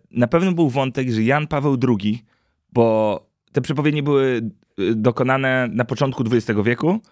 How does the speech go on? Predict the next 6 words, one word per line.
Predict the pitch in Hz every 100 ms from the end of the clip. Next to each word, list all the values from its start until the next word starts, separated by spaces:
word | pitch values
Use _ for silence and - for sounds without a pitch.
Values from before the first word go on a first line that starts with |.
| _ _ _ -
i | 123
odkrywane | 123 - - 131 147 151 147
tak | 127
co | - 131
czterdzieści | - 123 113 120 -
lat. | 107 82 -